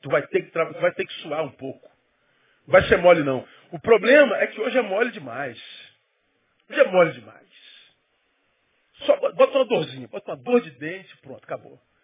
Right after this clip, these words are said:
Aí a boca começa a produzir. Bota uma perseguição, uma, um comentário. "Irmã, tá forte, ficou forte, irmã." Pronto, acabou. É um mês de, de angústia. Um mês, falou que tá forte, pronto. Acabou com a vida da pessoa. Porque tudo que a pessoa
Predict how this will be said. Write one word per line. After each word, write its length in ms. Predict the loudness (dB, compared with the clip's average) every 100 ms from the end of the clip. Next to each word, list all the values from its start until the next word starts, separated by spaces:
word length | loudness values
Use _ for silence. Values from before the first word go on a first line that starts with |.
| _ _ _ _
Aí 200 | -12 -10
a 100 | -12
boca 240 | -6 -6 -4
começa 240 | -8 -6
a 40 | -8
produzir. 440 | -12 -14 -16 -18 _ _ _ _ _ _
Bota 220 | 0 0 2
uma 100 | -2
perseguição, 640 | -2 -4 -8 -10 -18 -16
uma, 280 | -10 -10 -12 _ -12
um 180 | -10 -8
comentário. 500 | -4 -4 -4 -8 -8
"Irmã, 180 | -14 -12
tá 140 | -12
forte, 400 | -12 -14 -14 -14
ficou 140 | -18 -20 _
forte, 320 | -16 -16 -18
irmã." 180 | -20 -20 _ _
Pronto, 200 | -6 0
acabou. 360 | 0 -2 -8 -14 _ _ _
É 80 | -2
um 140 | 0 0
mês 440 | 4 4 4 0 -8 -10 -14
de, 200 | -16 -20 -20 _ -2
de 80 | 0
angústia. 800 | 0 -2 4 4 4 -6 -10 -14 -20 _ _ _
Um 160 | -12 0
mês, 180 | 0 0
falou 200 | -4 -2
que 60 |
tá 200 | 0 -2
forte, 580 | -4 -2 -2 -2 -12 -18 _
pronto. 360 | 4 6 6 -2 _ _
Acabou 420 | -4 -2 2 2
com 80 | 2
a 60 | 0
vida 240 | -2 -2
da 100 | -2
pessoa. 500 | -2 -6 -4 -6 -8 _ _
Porque 240 | -20 -14 -14
tudo 240 | -14 -20
que 100 | -18
a 40 |
pessoa 280 | -18 -14 -14